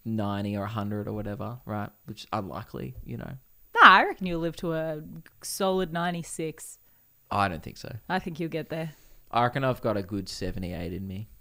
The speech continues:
Speaker 2: Seventy-eight?
Speaker 1: Maybe eighty-two. Good innings.
Speaker 2: Eighty?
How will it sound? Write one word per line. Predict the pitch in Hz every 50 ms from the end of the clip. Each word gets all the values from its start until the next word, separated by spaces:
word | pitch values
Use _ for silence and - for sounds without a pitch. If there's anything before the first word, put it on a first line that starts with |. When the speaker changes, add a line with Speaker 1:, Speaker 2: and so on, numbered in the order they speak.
| - -
Speaker 2:
Seventy-eight? | - - - - 403 427 440 440 427 381 320 294 330 381 349 285 302 359 359 - - - - - - - -
Speaker 1:
Maybe | 139 151 151 151 143 143 131
eighty-two. | 117 110 110 107 104 - 113 104 98 101 98 98 - -
Good | - 107 101
innings. | 92 92 95 95 98 107 - - - - - - - - - -
Speaker 2:
Eighty? | 254 370 480 571 622 587 381 269 -